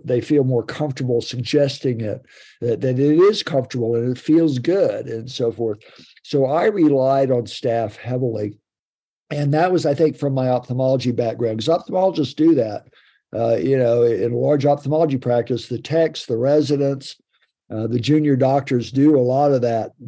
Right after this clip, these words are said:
busy work. And so uh, I took that model in-, into the practice where I would, you know, I'm, I'm a, I'm an evaluator of the testing. I, I don't test.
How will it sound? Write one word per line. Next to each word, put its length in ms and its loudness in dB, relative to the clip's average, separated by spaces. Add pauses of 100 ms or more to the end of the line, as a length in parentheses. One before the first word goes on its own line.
busy 300 2
work. 400 -2
And 140 -6
so 400 2 (580)
uh, 280 0 (160)
I 240 2
took 260 0
that 220 2
model 360 0
in-, 260 0
into 260 -4
the 140 -2
practice 560 -2
where 220 0
I 140 0
would, 360 -2 (440)
you 100 -6
know, 160 -4
I'm, 380 -4
I'm 260 0
a, 200 -2
I'm 160 0
an 60 0
evaluator 1000 2
of 140 -2
the 80 -6
testing. 680 -4
I, 180 0 (100)
I 100 -4
don't 240 0
test. 580 -4